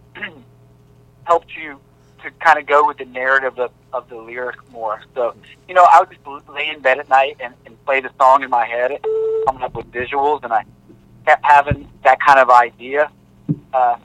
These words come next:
and then over a couple months, I just kinda brought it to life.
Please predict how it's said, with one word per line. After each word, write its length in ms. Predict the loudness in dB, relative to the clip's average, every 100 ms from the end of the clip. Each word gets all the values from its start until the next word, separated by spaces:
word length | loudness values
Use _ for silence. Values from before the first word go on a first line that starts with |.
| -16
and 100 | -4
then 140 | 2
over 240 | 2 2 0
a 160 | 0
couple 280 | 2 0 2
months, 260 | 4 4 2
I 60 |
just 220 | -6 -12 -2
kinda 160 | 0
brought 320 | 0 -2 -2 -2
it 100 | -8
to 60 |
life. 240 | -4 -4